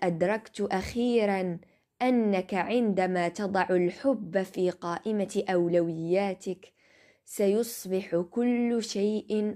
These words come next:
آخر أجمل بكثير. لا تؤجل الأفراح البسيطة التي يمكن أن تجلبها لك الحياة،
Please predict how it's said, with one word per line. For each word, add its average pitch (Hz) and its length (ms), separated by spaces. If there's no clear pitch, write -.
آخر 196 680
أجمل 180 640
بكثير. 165 680
لا 440 280
تؤجل 196 560
الأفراح 185 720
البسيطة 185 840
التي 180 360
يمكن 196 480
أن 175 280
تجلبها 175 760
لك 202 220
الحياة، 185 680